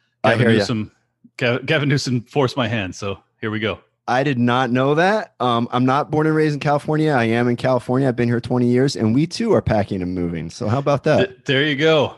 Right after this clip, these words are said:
Speaker 2: Well, I, I think that any liberty-minded people are kinda <laughs> getting, getting out of Dodge.
Speaker 1: Yeah, let me a-, uh, uh, are you telling people where you're going?
Speaker 2: I don't know. That's, uh, otherwise I would. I,
Speaker 1: Oh, okay.
Speaker 2: I, I plan to travel through Texas, Tennessee, and Florida.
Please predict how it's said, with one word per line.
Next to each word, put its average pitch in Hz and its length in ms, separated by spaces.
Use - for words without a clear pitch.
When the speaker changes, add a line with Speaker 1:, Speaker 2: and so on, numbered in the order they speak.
Speaker 2:
Well, 123 320
I, 117 220
I 117 120
think 139 260
that 120 140
any 143 220
liberty-minded 120 640
people 107 340
are 101 80
kinda 113 320
<laughs> - 180
getting, 123 320
getting 139 160
out 127 140
of 120 80
Dodge. 107 480
Speaker 1:
Yeah, 135 320
let 131 120
me 151 120
a-, 151 100
uh, 135 500
uh, - 60
are 123 140
you 127 180
telling 131 260
people 127 180
where 123 140
you're 117 100
going? 135 320
Speaker 2:
I 117 80
don't 170 140
know. 180 260
That's, - 480
uh, - 40
otherwise 127 560
I 131 80
would. 127 320
I, 113 180
Speaker 1:
Oh, 107 220
okay. 113 280
Speaker 2:
I, 123 60
I - 20
plan 120 240
to 110 60
travel 117 340
through 110 380
Texas, 147 380
Tennessee, 139 420
and 113 120
Florida. 160 560